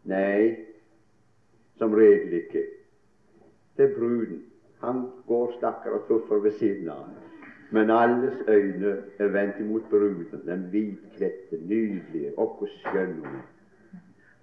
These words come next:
Du ser mange feller tårer.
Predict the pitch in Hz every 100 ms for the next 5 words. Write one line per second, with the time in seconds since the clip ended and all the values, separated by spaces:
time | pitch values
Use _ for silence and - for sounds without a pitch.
0 | _ _ _ _ _ - _ - 113 131
1 | 135 - - - - - _ _ _ _
2 | _ - - - - _ _ - - 95
3 | 120 147 147 139 135 135 123 113 107 117
4 | 101 87